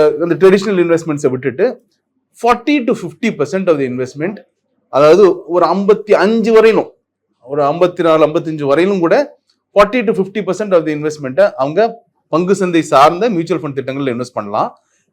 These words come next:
மிச்சத்தை பிரிச்சு டெட் இன்வெஸ்ட்மெண்ட்ஸ், இப்போ பி பி எஃப்ங்கிறது டெட் தான், எஃப் டிங்கிறது டெட் தான். எஃப் டினாலும் ரொம்ப சின்ன அமௌண்ட் வச்சுக்கிட்டா போதும். ஒரு டெட்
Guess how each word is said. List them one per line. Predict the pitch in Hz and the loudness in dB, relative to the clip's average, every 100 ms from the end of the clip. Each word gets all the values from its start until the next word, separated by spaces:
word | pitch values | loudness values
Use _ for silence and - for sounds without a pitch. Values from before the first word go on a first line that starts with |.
| 156 | -4
மிச்சத்தை | 202 220 320 214 185 | -4 0 2 2 2
பிரிச்சு | 196 185 233 285 - _ 156 | 0 0 -4 -4 -8 _ 2
டெட் | 220 220 | 4 4
இன்வெஸ்ட்மெண்ட்ஸ், | 175 156 151 139 | 0 -2 -4 -10
இப்போ | 147 139 | -8 -6
பி | 170 165 | -6 -4
பி | 175 | -4
எஃப்ங்கிறது | 170 156 160 160 143 | -4 -4 -2 -2 0
டெட் | 139 139 131 | -2 -2 -4
தான், | 143 - _ _ _ 151 | -4 -6 _ _ _ -4
எஃப் | 165 | -2
டிங்கிறது | 196 196 156 151 135 | 0 2 2 2 -2
டெட் | 131 | -2
தான். | 139 151 | -2 -2
எஃப் | 156 | -2
டினாலும் | 196 220 202 | 2 4 4
ரொம்ப | 175 190 | 2 0
சின்ன | 170 180 | -2 -2
அமௌண்ட் | 156 151 | 0 0
வச்சுக்கிட்டா | 123 127 127 123 | -4 -2 -4 -4
போதும். | 143 156 | -4 -4
ஒரு | 127 | 0
டெட் | 156 156 | -2 -2